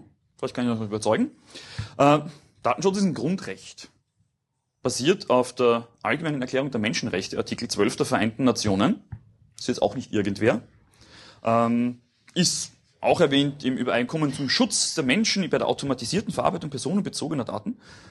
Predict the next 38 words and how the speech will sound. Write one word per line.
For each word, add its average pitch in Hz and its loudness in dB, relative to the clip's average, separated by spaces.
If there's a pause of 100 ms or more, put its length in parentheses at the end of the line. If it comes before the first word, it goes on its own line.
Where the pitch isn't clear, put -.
(200)
Äh, 110 -2 (1300)
das 123 -4
heißt 120 4
wirklich 165 -2
so, 208 2
äh, 127 2
Europäische 117 -4
Datenschutzkonvention. 147 -4 (540)
Und 233 6
in 196 4
der 180 0
Charta - 0
der 165 0
europäischen 151 -4
Grundrechte 113 2 (300)
ist - -8
das 120 -4
auch - 2 (640)
drinnen 123 0
erwähnt, 113 -2
Datenschutz. - -6
Glaubt - -4
man - -6
gar - -10
nicht. - -14 (680)
Umgesetzt, 202 4 (520)
wir 139 -2
sind 156 -4
ja 143 0 (220)
in 127 0
der 120 6
E 110 4
U, 226 2
bis 143 -4
auf 135 -4
ein 139 -8
paar 127 0
Schweizer. - -2